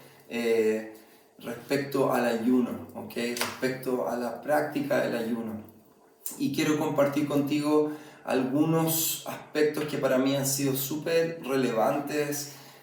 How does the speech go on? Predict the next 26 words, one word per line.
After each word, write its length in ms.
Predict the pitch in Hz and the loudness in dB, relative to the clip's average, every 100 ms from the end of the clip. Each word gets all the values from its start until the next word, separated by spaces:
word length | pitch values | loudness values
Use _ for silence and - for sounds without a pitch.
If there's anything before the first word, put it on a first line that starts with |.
| - | -4
eh, 400 | 123 117 117 117 | -2 0 -2 0
e 60 | |
importantes 760 | 123 117 117 113 - 147 151 147 | 0 0 -2 -6 0 0 2 0
en 140 | 127 | 2
mi 60 | 120 | 2
propia 340 | 120 135 139 | 0 -2 -2
experiencia 840 | 143 - - 117 123 135 151 - 120 | -2 -4 -4 -2 2 2 0 0 -2
en 60 | 113 | -4
esto, 420 | 107 - 180 - - - - - - | -6 -4 -4 -4 -8 -16 -20 -20 -4
y, 300 | 127 123 120 | 2 4 4
mm, 320 | 117 110 107 107 | 2 -2 -4 0
obviamente 600 | 131 131 127 131 135 131 | 6 6 6 2 2 2
desde 240 | 120 120 | 2 -2
la 160 | 113 113 | -2 -2
palabra, 840 | - 117 135 135 117 120 139 - - - - | -2 2 4 4 4 -2 -4 -10 -16 -20 -10
eh, 420 | 127 123 120 117 113 - 85 - - | 0 2 2 -2 -4 -8 -14 -20 -6
pero 180 | 127 127 | -2 -2
cosas 260 | 147 151 | -2 -2
que 140 | 151 147 | -2 -4
he 40 | |
podido 500 | 135 131 135 156 156 | 2 2 4 2 2
palpar, 600 | 143 120 - 143 151 151 | 2 2 0 2 4 4
que 60 | - | 0
he 40 | |
podido 280 | - 127 131 | -2 0 0
experimentar, 1040 | 127 - 127 123 113 110 127 135 135 - | -2 -4 -2 -2 -2 -6 0 0 0 -4